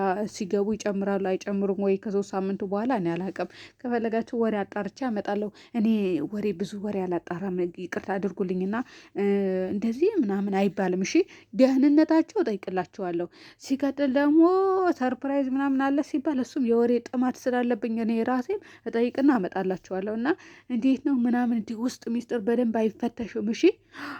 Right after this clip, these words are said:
አዎ፣ <laughs> ስለሚበተንም ነው በብዛት ደግሞ ሚዲያ ላይ እስከሆን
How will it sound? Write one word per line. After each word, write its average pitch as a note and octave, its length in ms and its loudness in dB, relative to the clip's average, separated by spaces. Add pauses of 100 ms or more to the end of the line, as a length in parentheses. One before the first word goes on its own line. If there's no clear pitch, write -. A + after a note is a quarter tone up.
(140)
አዎ፣ A#3+ 360 4
<laughs> - 1160 0 (1900)
ስለሚበተንም C4+ 1000 2
ነው C#4 160 2
በብዛት F#3+ 460 2
ደግሞ G3 240 -2
ሚዲያ A#3 280 2
ላይ A#3 140 0
እስከሆን C4 360 2